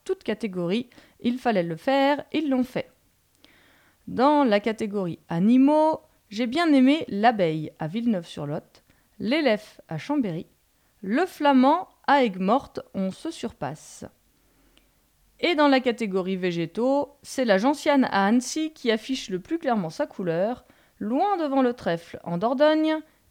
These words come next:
et l'épi lorrain en Lorraine. Avec tout ça, je vous laisse imaginer la vie d'un commerçant engagé à Archamps, en Haute-Savoie. Avec les frontaliers qui passent par là pour rentrer chez eux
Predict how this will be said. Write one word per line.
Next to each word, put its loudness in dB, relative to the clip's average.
et -2
l'épi -6
lorrain -2
en 2
Lorraine. -6
Avec 6
tout -8
ça, 0
je -4
vous -2
laisse 0
imaginer 0
la 4
vie -4
d'un -2
commerçant 0
engagé 0
à 2
Archamps, -4
en -4
Haute-Savoie. -4
Avec 2
les 2
frontaliers 0
qui -12
passent 0
par -2
là 6
pour -6
rentrer -2
chez -4
eux 0